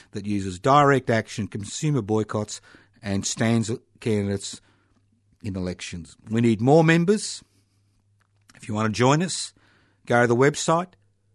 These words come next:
pibci, P I B C I, P I B C I dot net. Download the application form. Join. It's free.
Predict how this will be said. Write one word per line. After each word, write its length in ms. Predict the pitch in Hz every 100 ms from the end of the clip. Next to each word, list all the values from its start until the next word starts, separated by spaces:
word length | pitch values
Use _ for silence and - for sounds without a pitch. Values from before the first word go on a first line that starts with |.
| _ _
pibci, 480 | 160 139 - 101 82 -
P 320 | - 147 143 -
I 300 | 110 113 113
B 580 | 95 95 131 120 127 -
C 540 | - - - 123 117 - -
I, 420 | 107 92 80 80 _ -
P 320 | 147 151 147
I 340 | 104 104 98 98 101
B 320 | 131 131 139 104
C 500 | - - 123 123 -
I 360 | 101 104 107 107 110 -
dot 260 | 113 117 _
net. 300 | 107 107 95 _ - _ _ _
Download 680 | 107 117 127 123 120 120 113
the 120 | 117
application 640 | 110 - 101 104 95 - 90
form. 280 | - 85 80 _ _ _ -
Join. 380 | 117 113 101 80 _ _ -
It's 120 | -
free. 400 | - 113 110